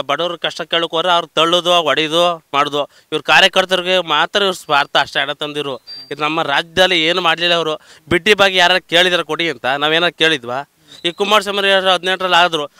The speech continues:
ನಲವತ್ತೆಂಟು ಕೋಟಿ ರೈತರು ಸಾಲ ಮನ್ನಾ ಮಾಡಿದ್ರು, ಅದಲ್ವಾ ಬಡವರಿಗೆ? ಇದು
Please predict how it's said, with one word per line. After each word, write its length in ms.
ನಲವತ್ತೆಂಟು 520
ಕೋಟಿ 300
ರೈತರು 200
ಸಾಲ 240
ಮನ್ನಾ 240
ಮಾಡಿದ್ರು, 280
ಅದಲ್ವಾ 520
ಬಡವರಿಗೆ? 640
ಇದು 320